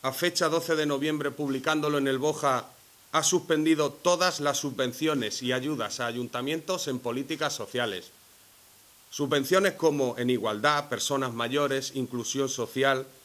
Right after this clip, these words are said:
violencia de género, colectivos gitanos, discapacitados, inmigrantes, prevención a la drogodependencia, O N Gs, menores con trastornos, prevención del sida, todo suspendido por la Junta de Andalucía en los ayuntamientos.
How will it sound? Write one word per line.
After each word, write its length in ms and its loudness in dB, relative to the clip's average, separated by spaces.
violencia 480 2
de 120 -2
género, 500 -2
colectivos 580 -4
gitanos, 640 0
discapacitados, 1080 -2
inmigrantes, 960 -2
prevención 600 2
a 60 4
la 140 2
drogodependencia, 1120 0
O 180 2
N 200 2
Gs, 460 0
menores 400 2
con 220 -4
trastornos, 560 -2
prevención 520 -2
del 140 -2
sida, 400 -2
todo 240 4
suspendido 560 0
por 140 -2
la 80 0
Junta 340 -2
de 60 2
Andalucía 600 -2
en 140 -4
los 160 -4
ayuntamientos. 720 -6